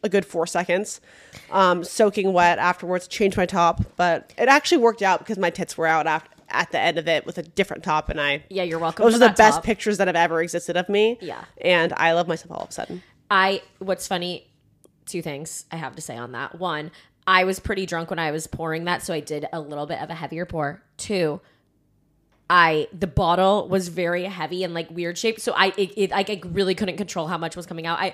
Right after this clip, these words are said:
Speaker 2: she also did tell me, like, "It's okay, like, I'll spit it out, like, whatever." And,
Speaker 1: I
Speaker 2: like,
Speaker 1: s-, I don't recall
Speaker 2: you
Speaker 1: it.
Speaker 2: did tell me that, and so I was, like, planning on for always for you to, like, spit it out. I just didn't mean to pour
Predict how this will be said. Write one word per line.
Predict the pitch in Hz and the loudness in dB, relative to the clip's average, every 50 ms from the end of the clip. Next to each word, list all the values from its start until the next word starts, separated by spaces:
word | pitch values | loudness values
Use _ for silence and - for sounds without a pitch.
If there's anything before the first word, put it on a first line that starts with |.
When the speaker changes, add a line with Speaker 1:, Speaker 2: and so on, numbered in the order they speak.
| - - - - | -8 -12 -14 -12
Speaker 2:
she | - - 294 285 | -8 0 0 2
also | 262 269 294 269 | 2 2 -2 -4
did | 220 - 233 220 220 | 0 2 2 2 4
tell | - 233 196 | 2 2 2
me, | 196 185 | 2 0
like, | 180 175 - | 0 0 0
"It's | 240 - - | -2 0 0
okay, | 233 - 247 196 | -2 0 2 2
like, | 185 185 - | 2 2 -2
I'll | 180 180 | -4 -4
spit | - - - 220 214 202 | -4 -4 -4 0 0 2
it | 190 | 4
out, | 180 175 156 | 4 2 2
like, | 180 185 180 190 | 0 -4 -4 -4
whatever." | 190 190 175 170 180 160 - - - - - - - _ | -2 -2 -2 -2 -4 -8 -10 -14 -20 -20 -20 -20 -6 _
And, | 226 226 220 | 0 2 2
Speaker 1:
I | - | 2
Speaker 2:
like, | - - | 2 0
Speaker 1:
s-, | - - | 0 -2
I | 208 214 | -4 -2
don't | 208 240 277 392 - _ | -2 -4 -6 -8 -12 _
recall | - - - 240 247 | -16 -12 -8 -6 -4
Speaker 2:
you | - | 0
Speaker 1:
it. | - | 4
Speaker 2:
did | 233 247 233 | 4 4 4
tell | - 247 214 | 4 0 0
me | 208 196 | 2 2
that, | 190 - - - | 0 0 2 0
and | 247 - | -2 -2
so | - 262 - | -2 -2 2
I | - 233 247 | 4 4 4
was, | 247 254 233 | 2 0 -2
like, | 247 233 - | -4 -4 -4
planning | - 330 302 302 302 277 | -6 -6 -6 -4 -4 -2
on | 247 226 202 | -2 -2 0
for | - 254 240 | 0 0 2
always | - 220 214 214 214 196 - | 2 2 2 0 -2 -4 -6
for | - 214 | -6 -6
you | 208 196 190 | -4 -4 -2
to, | 185 | -2
like, | 185 180 180 | -2 -2 -4
spit | - - - 185 | -6 -6 -6 -4
it | 180 | 0
out. | 180 175 190 - - | 2 2 2 2 2
I | 196 190 | 0 0
just | 185 185 - - | 0 -4 -6 -8
didn't | 214 208 180 | -8 -8 -6
mean | 214 202 185 | -8 -8 -10
to | - | -10
pour | - - 190 185 175 - | -10 -6 -4 -4 -4 -6